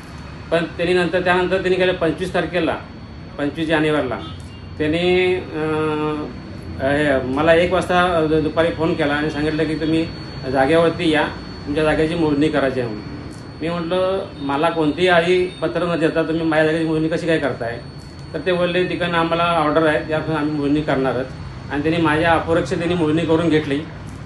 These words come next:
आणि त्याच्यानंतर माझा जो प-, बिनशेती रस्ता होता पहिला दहा फुटाचा, त्याच्यामध्ये त्यांनी डायरेक्ट पायवाट अशी त्याच्यावरती लिहिली त्या रस्त्यावरती आणि इथं पाच फुटाची पायवाट आहे म्हणून त्यांनी मला तसा नकाशा तयार करून भूमी अभिलेखांनी माझ्या WhatsApp-वरती पाठवला.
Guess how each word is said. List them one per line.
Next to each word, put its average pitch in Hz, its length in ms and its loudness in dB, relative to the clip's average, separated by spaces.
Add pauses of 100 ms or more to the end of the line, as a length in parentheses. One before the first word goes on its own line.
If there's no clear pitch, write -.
आणि 165 280 0
त्याच्यानंतर 170 680 0 (220)
माझा 147 280 0
जो 180 120 2
प-, 160 540 0
बिनशेती 175 360 0
रस्ता 170 260 2
होता 135 340 2 (420)
पहिला 151 320 4 (460)
दहा 139 140 2
फुटाचा, 156 400 4 (260)
त्याच्यामध्ये 180 500 2
त्यांनी 185 200 4
डायरेक्ट 180 420 2 (520)
पायवाट 196 320 8
अशी 190 220 4
त्याच्यावरती 190 480 6
लिहिली 175 260 2
त्या 156 160 4
रस्त्यावरती 147 580 -2 (120)
आणि 143 100 -2
इथं 147 140 -2
पाच 165 260 2
फुटाची 170 260 -2
पायवाट 170 340 4
आहे 170 100 4
म्हणून 165 160 -2
त्यांनी 180 180 0
मला 170 240 0 (100)
तसा 170 160 -4
नकाशा 175 360 0
तयार 175 180 6
करून 160 300 2
भूमी 156 280 -2
अभिलेखांनी 175 560 2 (340)
माझ्या 160 180 2
WhatsApp-वरती 180 480 2
पाठवला. 139 360 2